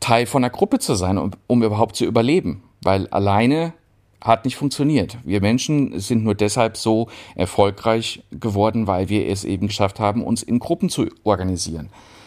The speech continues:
Und eine Ablehnung oder einen Fehler, der dazu geführt hat, dass wir eben nicht Teil einer Gruppe werden konnten, der konnte natürlich sehr, sehr gefährlich sein. Also wirklich gefährlich im Überlebenssinne.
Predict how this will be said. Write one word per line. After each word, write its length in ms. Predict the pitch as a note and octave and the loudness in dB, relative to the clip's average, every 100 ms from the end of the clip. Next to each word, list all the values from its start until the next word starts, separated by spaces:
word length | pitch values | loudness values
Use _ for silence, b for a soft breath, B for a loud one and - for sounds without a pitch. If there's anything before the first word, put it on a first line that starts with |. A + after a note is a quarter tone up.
| B B B - | B B B -2
Und 320 | A2+ - - - | -2 -4 -12 -4
eine 180 | G2+ | -4
Ablehnung 760 | - A3 - G3+ B2 G2+ F2 F#2+ _ _ _ _ _ _ _ | 0 0 2 0 2 0 -2 -8 _ _ _ _ _ _ _
oder 140 | A#2+ | 0
einen 220 | A2 G2+ G2+ | 0 0 -2
Fehler, 540 | - A#3+ F#3+ F#2 G2+ _ _ _ - | -2 0 2 0 -4 _ _ _ -4
der 80 | G2+ | -2
dazu 220 | G2 A2+ | 0 -2
geführt 320 | G2+ G3+ - | 0 0 2
hat, 280 | A#2+ F2 - - | 0 -2 -14 -6
dass 180 | G2 A2 | -4 -2
wir 100 | - | -2
eben 220 | A2 A#2+ | 0 0
nicht 200 | F#3 - | 0 0
Teil 200 | C#3 A2+ | 0 0
einer 160 | G#2 | -2
Gruppe 440 | A2+ A#3+ G3+ G#2 F#2+ b b b b _ _ - | -4 -2 0 0 -2 b b b b _ _ -4
werden 340 | A2+ A2 G#2+ | 0 2 0
konnten, 460 | A2 G#2 F#2+ E2 F#2 b b _ | 0 0 0 -8 -10 b b _
der 100 | - | 2
konnte 160 | C3 G#2 | 4 2
natürlich 360 | G2 F#2 - | -2 -6 -6
sehr, 400 | - - - C#3+ | -6 -4 4 4
sehr 100 | D#3 | 4
gefährlich 420 | D3 C3 F3 D#3 - | -2 0 2 2 -2
sein. 320 | F#2 E2 G#2 | -4 -4 -4
Also 280 | - G2+ G2 | -2 0 -2
wirklich 300 | G#2 C3 A#2+ | 0 -2 -4
gefährlich 560 | - G2+ A2+ A#2+ A#2+ - | -6 0 2 2 -2 -4
im 180 | A2+ A2+ | 0 0
Überlebenssinne. 800 | A#2 A#2+ C#3+ E3 G2+ G2 D#2+ | 2 2 2 2 -2 -4 -4